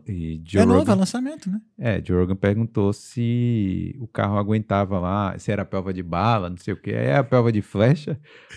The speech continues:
Speaker 1: Aí o carro tava lá na garagem, eles foram, pararam o podcast, foi lá. E Joe Rogan deu uma flechada no, no carro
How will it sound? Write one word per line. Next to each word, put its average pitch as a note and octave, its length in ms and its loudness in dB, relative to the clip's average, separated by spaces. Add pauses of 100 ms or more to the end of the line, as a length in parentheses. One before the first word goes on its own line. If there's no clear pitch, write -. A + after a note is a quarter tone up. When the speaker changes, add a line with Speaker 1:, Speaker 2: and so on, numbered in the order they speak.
(160)
Speaker 1:
Aí A#2+ 180 8
o C#3+ 60 4
carro C#3+ 200 2
tava C3+ 220 0
lá B2 100 4
na B2 80 2
garagem, B2+ 380 4
eles G3+ 160 -8
foram, F#3+ 260 -2
pararam C#3+ 400 4
o D3 40 -4
podcast, D3 460 -2
foi E3+ 140 -2
lá. E3 420 0
E C3 240 2
Joe C#3+ 140 6
Rogan C#3 240 2
deu C3 260 2
uma C#3 100 0
flechada C#3 680 6
no, A#2 320 -2
no G#2+ 160 -2
carro A2+ 440 2